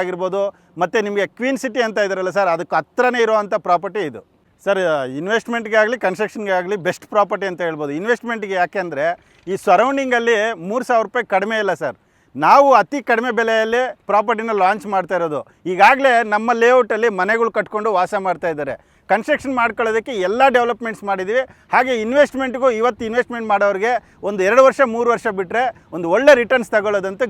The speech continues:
ಗ್ಯಾರಂಟಿ. ಯಾಕಂದರೆ ಹೈವೇ ಅಟ್ಯಾಚ್ಡ್ ಇರೋವಂಥ ಪ್ರಾಪರ್ಟಿ. ಹೈವೇ ಪಕ್ಕದಲ್ಲೇ ನೀವೆಲ್ಲೂ ಬಿ ಎಮ್ ಆರ್ ಡಿ ಲೇಔಟ್ಸನ್ನು ನೀವು ನೋಡಿರಲ್ಲ. ಅದರಲ್ಲಿ ಇದು ಏಕಾತ ಪ್ರಾಪರ್ಟಿ ಇರೋದ್ರಿಂದ ತುಂಬಾ ಅನುಕೂಲ. ಡಾಕ್ಯುಮೆಂಟ್ ವೈಸ್ ಹೋದರೆ ಕಸ್ಟಮರ್‌ಗೆ ಯಾವುದೇ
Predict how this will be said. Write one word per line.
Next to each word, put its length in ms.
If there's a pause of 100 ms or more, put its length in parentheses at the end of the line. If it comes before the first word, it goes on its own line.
ಗ್ಯಾರಂಟಿ. 400
ಯಾಕಂದರೆ 520 (360)
ಹೈವೇ 260 (120)
ಅಟ್ಯಾಚ್ಡ್ 420
ಇರೋವಂಥ 340
ಪ್ರಾಪರ್ಟಿ. 520 (320)
ಹೈವೇ 220 (140)
ಪಕ್ಕದಲ್ಲೇ 460
ನೀವೆಲ್ಲೂ 400
ಬಿ 120
ಎಮ್ 180
ಆರ್ 80
ಡಿ 100
ಲೇಔಟ್ಸನ್ನು 520
ನೀವು 80
ನೋಡಿರಲ್ಲ. 460 (300)
ಅದರಲ್ಲಿ 340
ಇದು 120
ಏಕಾತ 640
ಪ್ರಾಪರ್ಟಿ 440
ಇರೋದ್ರಿಂದ 420 (400)
ತುಂಬಾ 280 (200)
ಅನುಕೂಲ. 400
ಡಾಕ್ಯುಮೆಂಟ್ 600
ವೈಸ್ 240
ಹೋದರೆ 300
ಕಸ್ಟಮರ್‌ಗೆ 640 (300)
ಯಾವುದೇ 420